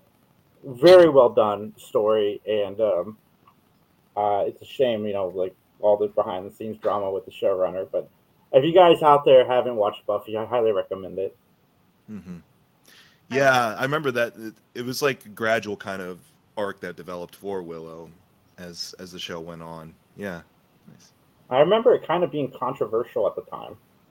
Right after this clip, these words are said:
Speaker 2: Mm. I guess just because, yeah, it was the mid or late nineties, early two thousands, and people were still trying to figure out, like,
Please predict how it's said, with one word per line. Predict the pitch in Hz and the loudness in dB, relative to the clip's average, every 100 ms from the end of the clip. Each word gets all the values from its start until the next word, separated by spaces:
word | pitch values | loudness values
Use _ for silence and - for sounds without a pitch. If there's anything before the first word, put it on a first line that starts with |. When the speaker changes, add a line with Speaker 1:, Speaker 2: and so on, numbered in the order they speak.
| _ _ _ | _ _ _
Speaker 2:
Mm. | 113 113 110 _ _ _ - - - - | -12 -10 -12 _ _ _ -20 -20 -12 -2
I | 160 | 0
guess | 151 151 - | 2 2 0
just | 139 - | -8 -8
because, | 143 123 104 113 | -2 -2 -2 0
yeah, | 123 | 2
it | 110 | 2
was | 113 110 95 _ 110 | 2 2 -2 _ -10
the | 107 101 98 98 95 95 95 95 92 - | -6 -4 -4 -6 -6 -8 -10 -12 -14 -14
mid | 95 104 95 - - | -10 -10 -10 -14 -18
or | 95 | -12
late | 104 131 | -6 -6
nineties, | 98 101 92 90 | -6 -10 -10 -12
early | 92 90 | -12 -12
two | - 92 | -14 -14
thousands, | 92 87 90 90 87 82 | -10 -8 -10 -12 -16 -16
and | 85 82 _ _ _ | -18 -20 _ _ _
people | - 98 90 | -14 -10 -10
were | 87 | -10
still | - 90 | -10 -10
trying | 90 | -10
to | 85 | -12
figure | 95 87 | -12 -10
out, | 90 | -10
like, | 92 | -10